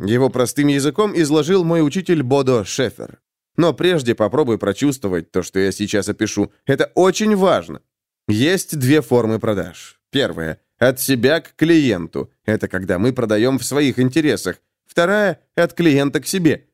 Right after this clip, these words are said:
Это когда мы продаём в интересах клиента. Можно подумать, что разница небольшая, но в реальности она глобальна. Смотри, приезжаю я в магазин, чтобы купить видеокамеру. Подходит продавец и начинает продавать мне камеру.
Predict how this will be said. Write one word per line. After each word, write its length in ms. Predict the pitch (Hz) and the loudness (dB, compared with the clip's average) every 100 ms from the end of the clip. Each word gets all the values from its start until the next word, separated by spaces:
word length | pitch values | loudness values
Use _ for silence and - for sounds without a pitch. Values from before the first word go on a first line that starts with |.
| _ | _
Это 220 | 110 107 | -2 -2
когда 300 | 101 92 90 | -4 -2 0
мы 160 | 110 156 | 0 0
продаём 420 | 151 143 165 165 | 0 2 2 2
в 80 | 165 | 0
интересах 460 | 160 190 190 202 | 0 -2 0 -4
клиента. 640 | - 220 214 135 87 - - _ _ - | 0 0 2 0 -4 -14 -20 _ _ -2
Можно 340 | 98 98 107 | -2 0 -2
подумать, 420 | 101 113 170 165 | -2 0 0 0
что 260 | 113 - 131 | -2 0 2
разница 520 | 135 170 170 180 202 | 2 2 2 0 0
небольшая, 760 | 208 220 240 226 240 196 117 - _ _ | 0 0 0 0 0 2 0 -4 _ _
но 100 | 120 | 0
в 60 | 117 | 2
реальности 500 | 143 175 139 107 120 | 2 2 0 0 0
она 200 | 117 135 | 0 0
глобальна. 720 | 117 117 120 147 101 82 82 _ _ _ _ - | 2 2 2 0 -2 -8 -14 _ _ _ _ -4
Смотри, 500 | 180 185 131 101 - _ | 0 2 2 -2 -4 _
приезжаю 520 | 196 226 208 262 254 | 0 2 2 4 4
я 120 | 233 | 4
в 40 | 220 | 2
магазин, 440 | 220 208 160 180 | 0 2 2 2
чтобы 260 | - 180 156 | 2 0 2
купить 320 | 143 147 127 | 0 0 2
видеокамеру. 720 | 135 123 120 110 92 90 90 _ _ | 2 2 0 0 -2 -2 -4 _ _
Подходит 500 | 117 113 127 135 131 | -2 2 2 2 0
продавец 440 | 135 135 156 190 | 0 2 0 0
и 40 | 208 | 0
начинает 520 | 202 202 208 214 190 | 0 2 2 0 0
продавать 440 | 175 151 135 135 | -2 0 2 2
мне 240 | 131 139 139 | 2 0 -2
камеру. 440 | 101 82 78 73 | -4 -6 -6 -10